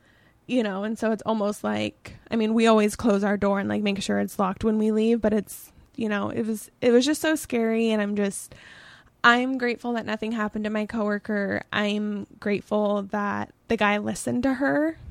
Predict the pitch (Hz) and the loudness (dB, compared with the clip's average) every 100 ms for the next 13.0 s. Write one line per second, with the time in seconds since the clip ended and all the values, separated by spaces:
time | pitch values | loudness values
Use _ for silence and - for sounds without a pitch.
0 | - - 285 277 285 320 302 233 - 208 | -18 -2 2 2 2 2 0 -2 -2 -2
1 | 214 - 240 - 202 208 208 208 220 - | -2 -4 -4 -4 -4 -2 -2 -2 -4 -4
2 | 214 196 208 202 202 208 196 185 190 220 | -6 -4 -2 -2 0 -2 -2 -2 -2 -4
3 | 254 _ - - - - - 220 208 190 | -6 _ -20 -20 -20 -20 -6 -2 -2 -4
4 | - - 277 - _ _ _ _ _ _ | -8 -10 -12 -14 _ _ _ _ _ _
5 | _ _ - - 254 240 220 - 240 285 | _ _ -8 0 2 4 2 2 4 4
6 | 269 269 - 247 - - 214 220 370 320 | 4 0 2 -2 -2 -6 -2 2 2 2
7 | 202 - 214 254 - - - _ - - | -2 -6 -6 -6 -12 -14 -18 _ -10 -8
8 | - - 233 254 - - - - _ _ | -8 -4 -2 -2 -2 -6 -6 -16 _ _
9 | _ - _ _ _ _ _ _ - - | _ -20 _ _ _ _ _ _ -14 -12
10 | - - - - - - - - 226 233 | -12 -14 -16 -18 -20 -20 -20 -4 -2 2
11 | 226 226 - 262 262 262 240 - - - | 2 0 0 0 0 0 -2 -6 -8 -10
12 | 240 - 226 233 220 226 294 311 - | -10 -10 -12 -8 -6 -4 -4 -6 -14